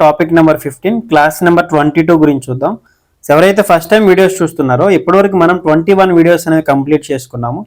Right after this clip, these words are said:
So, దానికి సంబంధించినటువంటి, uh, కంప్లీట్ వీడియోస్ అన్నీ కూడా మీకు నేను ప్లేలిస్ట్లో క్రియేట్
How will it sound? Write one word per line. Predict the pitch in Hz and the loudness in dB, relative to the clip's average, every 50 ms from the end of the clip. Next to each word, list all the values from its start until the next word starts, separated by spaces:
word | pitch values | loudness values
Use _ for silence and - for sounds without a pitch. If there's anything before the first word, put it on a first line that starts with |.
| _ _ _ _ _ _ _ _ _ _ _ | _ _ _ _ _ _ _ _ _ _ _
So, | - 147 147 | -4 0 0
దానికి | 156 170 208 208 - 202 | 0 2 0 0 0 0
సంబంధించినటువంటి, | 196 190 190 190 190 185 175 160 170 156 156 151 143 139 143 190 233 - - _ _ _ _ _ - - - _ _ _ - | 0 2 2 2 2 2 2 0 -2 -2 0 0 0 0 -2 -4 -4 -6 -10 _ _ _ _ _ -20 -20 -20 _ _ _ -4
uh, | 156 139 - - | -4 -2 0 -2
కంప్లీట్ | 151 151 160 196 208 202 180 180 | -2 0 2 2 2 2 2 2
వీడియోస్ | 180 175 185 185 185 180 165 | 4 4 4 2 2 2 2
అన్నీ | 165 165 165 160 | 2 2 2 2
కూడా | 156 151 147 143 | 2 2 2 0
మీకు | 143 139 160 151 | 0 0 0 2
నేను | 147 165 208 - - | 2 2 0 0 2
ప్లేలిస్ట్లో | 165 160 165 175 185 180 180 - - 175 180 175 - | 2 2 2 2 0 -2 -4 -2 -2 -2 -2 0 2
క్రియేట్ | 156 151 156 160 156 | 2 4 4 2 0